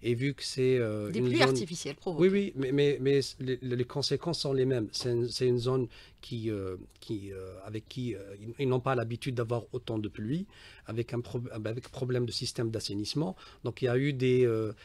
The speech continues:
Speaker 1: des eaux stagnantes pendant des jours et des jours, ce qui peut engendrer des maladies à transmission hydrique,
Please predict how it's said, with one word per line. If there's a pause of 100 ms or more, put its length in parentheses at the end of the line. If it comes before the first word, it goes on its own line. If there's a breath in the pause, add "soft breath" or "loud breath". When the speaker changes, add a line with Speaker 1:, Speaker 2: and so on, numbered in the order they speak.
(200 loud breath)
Speaker 1:
des
eaux
stagnantes
pendant
des
jours
et
des
jours, (240 loud breath)
ce
qui
peut
engendrer
des
maladies
à
transmission (120)
hydrique,